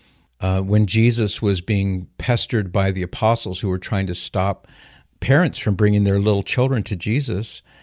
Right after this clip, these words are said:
uh, Jesus says, "Do not stop the little children from coming unto me."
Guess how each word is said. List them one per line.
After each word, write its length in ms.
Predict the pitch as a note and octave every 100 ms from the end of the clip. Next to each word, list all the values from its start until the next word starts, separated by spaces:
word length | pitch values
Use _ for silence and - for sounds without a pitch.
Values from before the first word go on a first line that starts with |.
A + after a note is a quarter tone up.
| _ -
uh, 220 | F#2+ G2
Jesus 440 | G2+ A2+ A2 A#2 G#2+
says, 460 | - A2+ G#2+ G#2
"Do 220 | G2+ A#2 A#2
not 340 | C#3+ - -
stop 380 | - G#2 F#2 -
the 80 | G2
little 240 | G2 F#2+
children 400 | - G2 F2+ F2+
from 160 | G#2 -
coming 280 | F#2 F2
unto 300 | F2 F2+ -
me." 220 | F2 G2